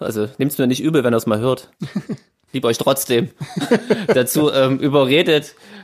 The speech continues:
Speaker 1: dass ich tatsächlich ein bisschen Schlagzeugunterricht nehmen kann. Ähm, aber als junger Punker wollte ich nur schnell und laut spielen, das konnte ich relativ schnell.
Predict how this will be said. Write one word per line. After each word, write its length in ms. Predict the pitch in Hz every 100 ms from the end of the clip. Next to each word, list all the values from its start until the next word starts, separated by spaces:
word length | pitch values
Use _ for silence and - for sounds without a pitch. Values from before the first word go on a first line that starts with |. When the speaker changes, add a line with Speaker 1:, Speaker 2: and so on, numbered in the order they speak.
| _
Speaker 1:
dass 140 | 131 131
ich 80 | 123
tatsächlich 400 | 139 147 139 127
ein 60 |
bisschen 220 | 117 - 120
Schlagzeugunterricht 760 | 113 143 - - 165 160 165 -
nehmen 180 | 151 151
kann. 260 | 156 196 - _ _ _ _ _ _ _ - -
Ähm, 180 | 117 117
aber 140 | 104
als 100 | 101
junger 200 | 131 131
Punker 320 | - 117 151 110
wollte 180 | 117
ich 120 | 117 117
nur 100 | 107
schnell 240 | - 123
und 140 | 110 95
laut 200 | 107 151
spielen, 260 | - 139
das 140 | 110 -
konnte 160 | 113
ich 80 | 110
relativ 340 | 107 110 101 -
schnell. 380 | 117 120 139